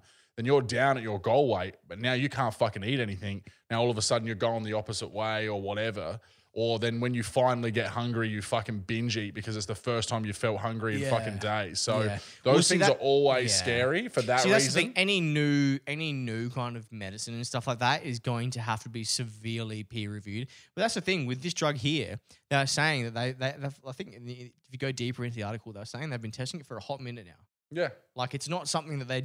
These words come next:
Speaker 2: like, this is the first test and this is just what they're seeing. So, like anything, it's gonna have to be phased in and it's gonna have to be looked at in the right way.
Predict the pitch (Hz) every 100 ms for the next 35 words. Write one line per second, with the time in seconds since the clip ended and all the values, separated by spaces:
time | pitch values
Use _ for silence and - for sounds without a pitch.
0 | 123 123 123 131 139 123 - 120 110 143
1 | 127 - 117 117 117 113 107 98 - 123
2 | 98 95 _ - _ - - 170 151 160
3 | 190 180 151 156 139 143 147 135 135 156
4 | 143 135 - 123 113 110 113 107 110 110
5 | 107 104 104 - 117 113 101 - 98 98
6 | 98 95 95 _ _ _ _ _ _ _
7 | _ 123 147 143 131 123 120 123 110 110
8 | 104 107 90 127 160